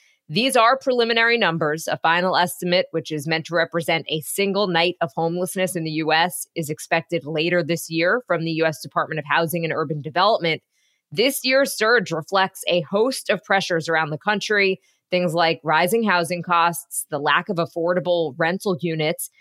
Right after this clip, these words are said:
and the nation's continuing opioid crisis. And that is according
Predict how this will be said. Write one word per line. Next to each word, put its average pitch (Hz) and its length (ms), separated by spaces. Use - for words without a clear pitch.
and 196 160
the 196 40
nation's 233 460
continuing 240 840
opioid 208 500
crisis. 180 560
And 147 240
that 175 200
is 151 200
according 170 440